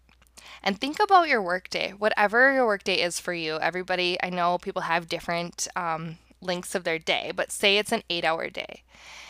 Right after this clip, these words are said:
If your day is eight hours and already looking at daily and weekly tasks, you have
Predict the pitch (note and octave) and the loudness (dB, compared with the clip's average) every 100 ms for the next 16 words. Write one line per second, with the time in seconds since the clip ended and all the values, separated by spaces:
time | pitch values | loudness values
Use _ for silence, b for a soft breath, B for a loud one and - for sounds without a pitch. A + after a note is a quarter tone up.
0 | B - G3 B3+ - C#4+ C#4 - A3 A3+ | B -10 -6 -4 2 2 2 2 2 4
1 | F3 E3+ G2+ - - A3 F#3+ F#3+ G3+ E3+ | 4 2 0 -4 -4 -2 2 4 2 0
2 | G3 G#3 - b b - F#3+ G#3+ G3+ F3+ | 0 -2 -4 b b -10 -4 0 0 0
3 | F3+ F3+ G3 F#3+ F3+ - F#3+ - D#3+ E3+ | -2 0 -2 -2 -6 -6 -8 0 2 2
4 | - - - b b b - F#3 G#3 G#3+ | 0 -6 -8 b b b -14 -8 -6 -6
5 | - G3+ F#3 F3+ F3 E3+ | 2 6 8 8 6 -2